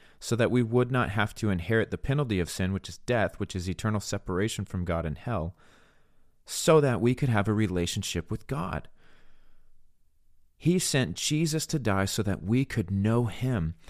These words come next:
so that we could meditate on his word, on his law, on the things of him, on what he has spoken, on his nature,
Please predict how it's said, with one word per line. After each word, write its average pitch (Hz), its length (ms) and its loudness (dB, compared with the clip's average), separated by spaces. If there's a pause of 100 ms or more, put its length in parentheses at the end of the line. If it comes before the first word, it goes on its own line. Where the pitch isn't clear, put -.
(100)
so - 160 -8
that 123 140 0
we 127 100 2
could 120 180 0
meditate 113 520 0
on 98 180 0
his 147 460 -4
word, 80 340 0 (300)
on 104 160 2
his 147 420 -2
law, 85 380 0 (260)
on 123 180 4
the 117 80 2
things 131 460 -2
of 110 180 0
him, 95 600 -2 (240)
on 123 160 2
what 120 140 0
he 165 300 0
has 113 240 -2
spoken, 104 480 -2 (240)
on 117 160 2
his 117 240 0
nature, 120 560 -2